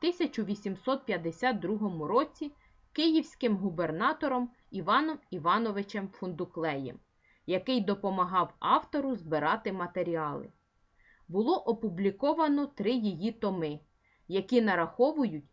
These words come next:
тисячу шістсот дев'яносто три сторінки. Хоча на обкладинці позначено тисяча вісімсот п'ятдесят другий рік, фактично її друкування було закінчено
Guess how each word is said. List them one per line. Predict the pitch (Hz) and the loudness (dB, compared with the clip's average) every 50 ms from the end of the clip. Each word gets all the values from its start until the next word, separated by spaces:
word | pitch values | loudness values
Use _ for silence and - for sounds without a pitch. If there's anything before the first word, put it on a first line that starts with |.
| _ _ _ | _ _ _
тисячу | - 262 285 285 349 - - - 220 | -4 -2 0 0 0 0 0 -2 -2
шістсот | - - 202 196 - - 247 247 226 | -2 -2 -6 -4 0 2 2 2 4
дев'яносто | 214 190 156 160 151 160 196 240 240 - - 180 160 | 2 0 0 -2 -2 -2 -2 -4 -4 -4 -6 -8 -6
три | - 151 170 196 | -6 -6 -6 -6
сторінки. | - - - 175 170 156 156 143 139 135 - - - - _ _ _ _ _ _ _ _ _ _ _ _ _ _ | -8 -8 -4 -4 -2 -2 -2 -6 -8 -10 -12 -20 -20 -20 _ _ _ _ _ _ _ _ _ _ _ _ _ _
Хоча | - - 233 226 233 320 330 320 | -2 0 0 2 2 2 4 4
на | 294 277 269 | 4 4 2
обкладинці | 269 - - 277 262 254 247 202 214 208 202 - - 208 | 2 0 0 2 4 4 4 4 4 0 0 0 -2 -4
позначено | - - 208 196 175 220 240 247 240 240 - 202 202 196 190 | -2 -2 -2 0 2 2 2 2 2 0 -2 -2 -2 -2 -2
тисяча | - 240 247 240 240 220 220 - 214 | 0 0 0 2 0 -2 -2 -2 -4
вісімсот | 185 190 202 - - 196 190 - - 226 214 202 - | -2 -4 -4 -6 -6 -8 -6 -6 -4 -4 -4 -4 -4
п'ятдесят | - 180 165 165 175 - - 196 175 165 | -6 -6 -4 -6 -8 -6 -4 -6 -6 -4
другий | 151 165 175 165 175 156 143 151 | -4 -4 -4 -4 -4 -4 -4 -2
рік, | 180 254 320 - - - _ _ _ _ _ _ _ _ _ _ _ _ - | -2 -2 -4 -4 -8 -18 _ _ _ _ _ _ _ _ _ _ _ _ -4
фактично | - 226 226 - - 381 392 - - - 262 226 | -2 -2 -2 0 0 0 0 0 0 0 0 0
її | 214 190 208 190 214 214 | 2 2 0 0 0 -2
друкування | 170 190 185 - - 185 175 165 185 165 160 160 143 131 - - _ _ _ | -2 -2 -4 -4 -4 -6 -4 0 0 0 0 0 -4 -6 -8 -10 _ _ _
було | - 156 185 190 226 226 202 | -8 -4 0 2 4 4 4
закінчено | 175 170 160 - - 269 330 320 - 320 294 285 285 | 2 0 -2 0 0 -2 -2 0 0 0 0 0 0